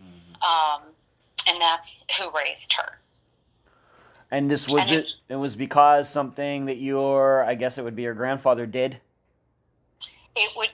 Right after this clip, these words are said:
Speaker 2: be, yes, he was not my grandfather. It would have been my mom's stepfather.
Speaker 1: Okay.
Speaker 2: Um, and yes, there was a, a sexual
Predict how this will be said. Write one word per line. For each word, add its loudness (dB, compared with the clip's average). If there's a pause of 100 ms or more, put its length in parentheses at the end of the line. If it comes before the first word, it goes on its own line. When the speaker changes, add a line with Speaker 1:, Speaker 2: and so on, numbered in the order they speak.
Speaker 2:
be, -4 (200)
yes, -2
he 0
was -6 (100)
not -4
my -2
grandfather. -2 (180)
It -10
would -16
have -20
been -10
my -10
mom's 0
stepfather. -2
Speaker 1:
Okay. -6 (320)
Speaker 2:
Um, 2 (180)
and -4 (100)
yes, -2 (140)
there -2
was -2 (160)
a, 0 (480)
a -12
sexual -4